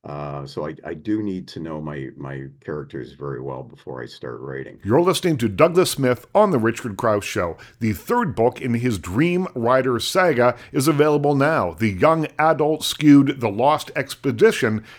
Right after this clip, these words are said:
Speaker 2: is available wherever fine books are sold.
Speaker 1: I'm kinda lucky because, um, if I have the story in mind, um, the, the characters tend to show up to populate it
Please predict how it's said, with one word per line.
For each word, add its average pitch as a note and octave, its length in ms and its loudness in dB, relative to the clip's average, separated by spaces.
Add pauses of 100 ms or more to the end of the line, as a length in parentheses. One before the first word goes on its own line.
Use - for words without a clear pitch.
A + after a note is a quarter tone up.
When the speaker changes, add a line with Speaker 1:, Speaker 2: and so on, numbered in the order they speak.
Speaker 2:
is G2 140 -6
available G#2+ 500 2
wherever A2+ 460 0
fine G#2+ 340 -4
books A2 320 -2
are D#2 80 -14
sold. F#2+ 540 -2
Speaker 1:
I'm E2+ 160 -12
kinda F#3 360 -6
lucky F#2+ 520 -8
because, E2 800 -8 (760)
um, D2+ 680 -12 (220)
if - 160 -12
I F2 80 -8
have G2+ 160 -10
the E2 60 -8
story G2+ 440 -4
in E2+ 80 -8
mind, D#2+ 540 -10 (160)
um, C#2 1040 -10
the, D2+ 240 -14
the - 80 -20
characters G2 600 -8
tend D#2+ 480 -14
to C2+ 80 -12
show C#2 360 -12
up - 280 -12 (960)
to - 100 -10
populate B1 680 -10
it G#1 160 -18